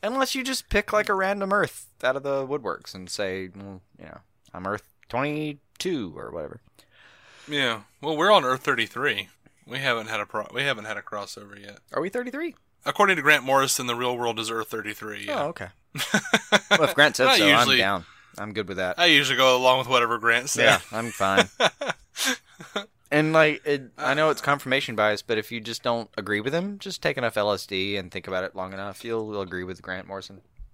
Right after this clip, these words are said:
Speaker 1: Either that or it won't matter.
Speaker 2: Which means you will agree with him.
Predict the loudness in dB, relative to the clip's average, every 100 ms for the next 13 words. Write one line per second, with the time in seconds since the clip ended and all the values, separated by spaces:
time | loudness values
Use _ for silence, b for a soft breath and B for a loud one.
0 | _ -20 _ _ -16 -6 0 4 4 2
1 | -2 0 2 2 -2 _ _ _ -8 -6
2 | -2 -2 0 0 0 2 2 4 0